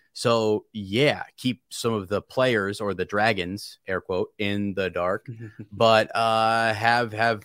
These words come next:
Speaker 1: have Min s-, t-, say something to Moiraine or tell us what she sees. That would be fascinating, especially right here. They have a big opportunity.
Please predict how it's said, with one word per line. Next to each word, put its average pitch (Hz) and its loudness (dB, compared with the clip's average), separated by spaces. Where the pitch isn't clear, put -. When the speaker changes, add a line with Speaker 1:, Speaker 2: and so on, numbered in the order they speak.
Speaker 1:
have 107 -4
Min 113 -2
s-, - -12
t-, 123 -8
say 117 -6
something 120 -8
to 123 -6
Moiraine 110 -2
or 98 -4
tell - -4
us 107 -8
what - -10
she 101 -10
sees. 127 -6
That 117 -2
would 117 -4
be 101 -4
fascinating, 120 2
especially 233 0
right 139 2
here. 131 2
They 110 2
have 107 2
a 98 -4
big 147 2
opportunity. 120 -2